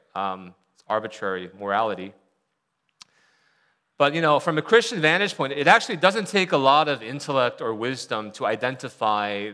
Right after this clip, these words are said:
the injustices around us, and at least most of them. Uh, sometimes it's not very clear, but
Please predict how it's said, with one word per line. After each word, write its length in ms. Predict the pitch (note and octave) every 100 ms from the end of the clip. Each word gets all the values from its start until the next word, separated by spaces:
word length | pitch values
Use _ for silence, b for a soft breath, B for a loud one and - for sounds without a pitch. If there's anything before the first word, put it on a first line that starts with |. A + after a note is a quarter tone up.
| G2
the 140 | A2+
injustices 800 | G#2 G#2 A#2 - A2+ - G#2+ F#2+
around 440 | G2+ A2+ B2+ B2
us, 320 | F2+ - - G#2
and 200 | G2+ G#2+
at 80 |
least 220 | A#2 A#2 B2
most 240 | B2+ -
of 80 | F#2
them. 160 | F2 - _ _ _ _ _ _ _
Uh, 100 | -
sometimes 420 | G#2 C#3 C3+ C3 A#2
it's 100 | A#2
not 240 | G#2 G2+
very 160 | A2 G#2+
clear, 420 | - G#2 G#2 B2+
but 420 | A2 G#2 -